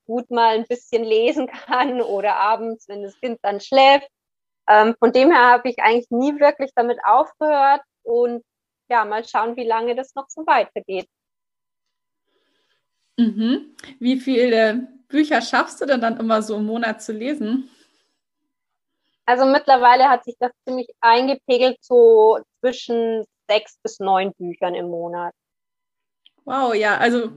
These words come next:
Speaker 2: bin ich schon beeindruckt, weil du hast ja, wie du schon sagst, noch Kind und, äh, Job und also ich schaffe ja immer bloß <laughs> zwei Bücher im Monat, von daher Wahnsinn, da liest du schon ganz schön schnell.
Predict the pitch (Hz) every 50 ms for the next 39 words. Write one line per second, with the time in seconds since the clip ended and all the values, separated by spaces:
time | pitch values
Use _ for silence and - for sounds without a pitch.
0 | - _ _ - 262 269 302 302 294 - - 294 285 359 359 349 285 - - 233
1 | 262 294 320 - - 381 359 359 - 320 262 254 262 254 277 277 262 269 262 269
2 | - - 247 226 240 254 240 240 240 - 254 247 254 214 - 294 - 220 - -
3 | - 330 330 302 339 339 302 285 233 233 226 226 226 226 - - - - - -
4 | - - - - - - 254 240 262 285 285 - 285 285 359 403 - 247 269 254
5 | 247 269 - 277 247 247 - 311 320 - - 339 294 294 320 320 - 262 269 311
6 | 262 - 247 277 277 - 151 - - - - - 254 262 262 - 359 339 - -
7 | 294 302 381 - - - 294 294 302 320 294 285 302 311 311 370 339 330 - 311
8 | 285 269 269 277 277 302 294 320 285 277 285 277 247 254 277 - 403 294 247 240
9 | 233 233 233 233 240 247 247 247 - 247 247 302 294 - - - - 311 403 -
10 | - 330 359 - 370 370 - - 359 330 - - - -